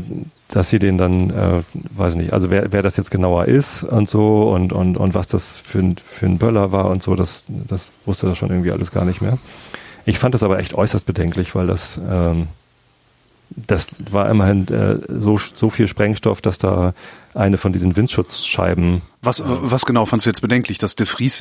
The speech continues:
Speaker 2: nicht mehr genau wusste, oder?
Speaker 1: Den, den Anschlag fand ich bedenklich.
Speaker 2: Ja, na klar.
Speaker 1: Ne? Weil der, der Typ, äh, saß, äh, wurde schon mal zu achteinhalb Jahren Haft verurteilt,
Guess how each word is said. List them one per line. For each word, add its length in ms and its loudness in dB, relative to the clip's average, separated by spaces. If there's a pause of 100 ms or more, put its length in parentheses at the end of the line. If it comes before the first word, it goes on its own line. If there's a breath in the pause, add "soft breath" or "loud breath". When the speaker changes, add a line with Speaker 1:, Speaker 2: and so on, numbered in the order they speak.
Speaker 2:
nicht 240 0
mehr 160 4
genau 300 2
wusste, 400 4
oder? 380 4
Speaker 1:
Den, 200 -6
den 180 -2
Anschlag 420 -2
fand 160 -8
ich 80 -16
bedenklich. 420 -6
Speaker 2:
Ja, 120 6
na 100 2
klar. 300 2 (460)
Speaker 1:
Ne? 240 2
Weil 140 2
der, 120 4
der 200 0
Typ, 280 -2
äh, 380 4 (260)
saß, 500 -2
äh, 300 -2
wurde 160 2
schon 160 0
mal 120 2
zu 160 -4
achteinhalb 380 0
Jahren 180 2
Haft 200 -2
verurteilt, 720 0